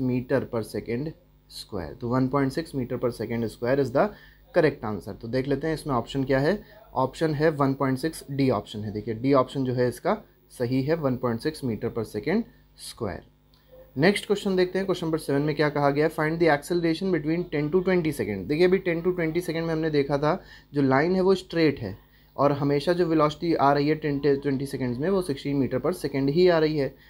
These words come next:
आप लोग इसको फिर से देख सकते हैं। देखिए टेन से ट्वेंटी सेकेंड्स में देखिए क्या है, ये तो टेन यहाँ पे है,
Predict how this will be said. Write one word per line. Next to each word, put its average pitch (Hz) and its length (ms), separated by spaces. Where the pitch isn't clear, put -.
आप 117 180
लोग 151 140
इसको 147 180
फिर 135 160
से 139 180
देख 123 180
सकते - 280
हैं। 110 60
देखिए 139 220
टेन 139 220
से 156 120
ट्वेंटी 147 320
सेकेंड्स 143 320
में 139 100
देखिए 139 240
क्या 113 180
है, 107 200
ये 127 280
तो 139 60
टेन 180 380
यहाँ 175 280
पे 185 80
है, 165 200